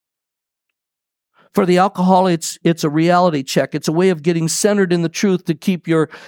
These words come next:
spiritual sanity. So let's all practice, and I want us to practice in a community group exercise right now, okay? So here's what I want you to do.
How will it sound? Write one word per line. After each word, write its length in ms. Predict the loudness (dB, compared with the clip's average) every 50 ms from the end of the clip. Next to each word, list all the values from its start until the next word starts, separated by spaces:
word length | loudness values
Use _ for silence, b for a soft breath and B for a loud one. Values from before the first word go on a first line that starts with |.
| B B
spiritual 720 | _ -18 -12 -10 -10 -10 -2 0 2 2 2 2 0 -2
sanity. 540 | -2 -2 -2 0 0 0 0 0 -2 -4 -6
So 160 | -4 -2 0
let's 260 | 0 0 0 -2 -4 -6 -2
all 200 | 0 2 2 0
practice, 680 | 0 -2 0 0 2 2 0 0 0 -2 -2 -2 -4 -10 B B B B B B B B _
and 140 | 0 2 2
I 40 | 2
want 200 | 2 2 2 2
us 120 | 0 0 -2
to 80 | -6
practice 520 | -4 -2 0 0 0 0 -2 -2 -4 -2 -2
in 140 | -2 -2 -2
a 100 | -2 -4
community 1120 | -6 -6 -4 -4 -2 0 0 0 2 2 2 0 0 -2 -2 -2 -2 -2 -2 -4 -4 -8 _ _ -20 -20 -20 -20 _ _ _ _ _ -4
group 360 | 0 2 2 2 2 -2 _ -2
exercise 680 | -2 0 0 -2 -4 -4 0 0 0 2 0 0 0
right 260 | 0 0 0 0 0
now, 320 | -2 0 0 0 -2 -4 -6 _ _ -10
okay? 380 | -8 -6 -4 -4 -4 -4 -6 -10 _ _ _ b b b b b b b b b b b b
So 200 | -2 2 2 4
here's 320 | 4 4 4 2 2 0
what 180 | 0 0 0 2
I 80 | 2
want 400 | 0 2 2 2 0 0 -2 -6
you 60 | -2 -2
to 100 | -2 -2
do. 480 | 0 0 0 2 2 2 0 -2 -6